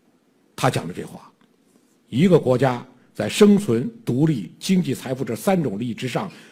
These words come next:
还必须加上第四种国家利益，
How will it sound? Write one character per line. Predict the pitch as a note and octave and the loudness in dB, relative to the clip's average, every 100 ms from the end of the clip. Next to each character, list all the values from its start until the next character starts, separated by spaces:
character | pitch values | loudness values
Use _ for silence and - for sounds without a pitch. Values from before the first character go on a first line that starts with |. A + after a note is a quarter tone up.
| _ | _
还 | - D3+ E3+ | -4 4 4
必 | G3 F#3+ C#3+ | 6 4 4
须 | D#3 | 4
加 | D3+ D#3 | 4 4
上 | C#3 A2+ - | 2 0 2
第 | A#3 D3 | 4 4
四 | - A#3+ | 2 2
种 | C3 G2+ | 2 -2
国 | G#2 | -4
家 | A2 | -4
利 | A#2 | -4
益， | A2+ | -4